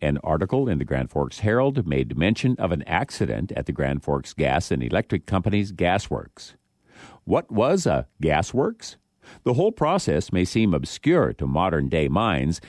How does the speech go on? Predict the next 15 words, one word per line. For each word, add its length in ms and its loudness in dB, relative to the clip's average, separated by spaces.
and 280 0
requires 600 0
an 220 0
explanation. 1080 0
The 220 2
illuminating 640 2
gas 380 2
in 100 2
Grand 300 0
Forks 400 -4
was 140 0
produced 500 -2
from 300 0
soft 520 -4
coal. 520 0